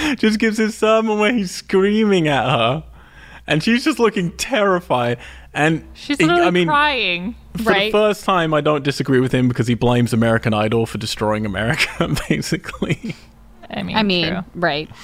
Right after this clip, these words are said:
Speaker 1: Well, the poor lady, like, her face is incredible.
Speaker 3: Yeah.
Speaker 1: And
Speaker 2: We've
Speaker 1: again,
Speaker 2: also
Speaker 3: She's the best
Speaker 2: seen him
Speaker 3: actress.
Speaker 2: stealing from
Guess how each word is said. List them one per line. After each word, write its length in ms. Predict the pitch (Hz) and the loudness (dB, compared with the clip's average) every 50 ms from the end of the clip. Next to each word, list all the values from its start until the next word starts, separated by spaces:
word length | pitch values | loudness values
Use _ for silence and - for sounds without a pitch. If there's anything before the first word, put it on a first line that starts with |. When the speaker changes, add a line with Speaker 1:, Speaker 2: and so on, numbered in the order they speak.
| - - - - - - - - - - - - - | -20 -20 -20 -20 -20 -20 -20 -18 -18 -16 -18 -8 -2
Speaker 1:
Well, 140 | - 311 294 | 0 0 2
the 100 | 302 359 | 2 0
poor 320 | 349 - - 403 392 381 | 0 0 0 2 2 2
lady, 480 | 370 359 370 370 359 359 349 339 311 302 | 2 0 0 2 2 2 2 2 0 0
like, 240 | 254 247 277 311 - | 0 -2 -6 -2 -2
her 120 | 339 330 320 | -4 -4 -2
face 280 | - 339 330 320 311 | 0 2 2 2 2
is 140 | 302 269 262 | 0 -4 -2
incredible. 800 | 254 240 - - 240 247 254 240 233 220 180 160 151 143 160 160 - - - - - - - - - - - | -2 -4 0 0 2 2 2 2 0 2 2 2 2 2 0 -4 -14 -20 -20 -20 -20 -20 -20 -20 -20 -14 -8
Speaker 3:
Yeah. 400 | 370 294 254 220 196 - 262 370 359 - - - - | -6 -2 -2 0 0 -2 -2 -6 -10 -14 -20 -10 -4
Speaker 1:
And 140 | 196 208 214 | 0 2 2
Speaker 2:
We've 80 | 233 | 4
Speaker 1:
again, 140 | 247 240 247 | 4 6 4
Speaker 2:
also 100 | 254 220 208 | 4 4 4
Speaker 3:
She's 60 | 180 | 4
the 20 | 226 | 4
best 100 | 220 240 | 4 4
Speaker 2:
seen 100 | 226 220 | 4 4
him 60 | 196 185 | 4 4
Speaker 3:
actress. 300 | 214 208 196 190 208 269 - | 2 2 2 0 0 -2 -4
Speaker 2:
stealing 560 | - - - 208 202 208 202 190 175 175 190 | -8 -4 0 0 2 2 2 2 0 0 -2
from 500 | - - 190 175 175 170 165 160 170 185 | -2 0 0 2 2 0 -2 -4 -6 -6